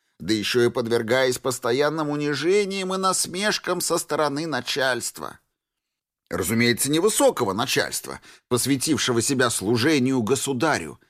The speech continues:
а командиров из мелких столоначальников, которые лишь сумели немного возвыситься над несчастным —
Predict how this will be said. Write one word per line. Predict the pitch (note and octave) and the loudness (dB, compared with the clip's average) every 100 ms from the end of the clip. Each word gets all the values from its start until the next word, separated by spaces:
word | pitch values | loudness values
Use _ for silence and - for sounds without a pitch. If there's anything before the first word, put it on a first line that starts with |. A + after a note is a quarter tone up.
| _ | _
а | - | -12
командиров | - G#3 D#4 B3+ G3+ G3 B2+ A2 - | -8 -4 -2 -2 -2 0 0 0 -4
из | F#3 F#3+ | -4 -2
мелких | G3+ G#3+ F#3+ C3+ - - | -2 0 0 -2 -6 -8
столоначальников, | - - D#3 D3+ D3+ - D#3 D#3+ C3 G#2+ - D#2+ - _ - - | -10 -6 -4 -2 -4 -4 -2 0 -2 -4 -10 -16 -18 _ -20 -8
которые | - C3 E3 D#3 D#3 | -4 0 2 4 4
лишь | D#3 D#3+ - | 4 2 0
сумели | D#3+ D#3 E3 E3 | -2 -2 0 2
немного | D#3 D#3 D#3 D#3+ F#3+ E3+ | 0 0 -2 0 0 0
возвыситься | D#3+ D#3+ C3+ B2+ G3 - E3+ - E3 | 2 0 0 0 0 0 -2 -2 -4
над | D#3 C#3+ | -4 -6
несчастным — | A2+ C#3 - - C#3+ B2+ A#2 D#2+ C#2 B1 | -6 -4 -4 -2 0 0 -2 -8 -14 -16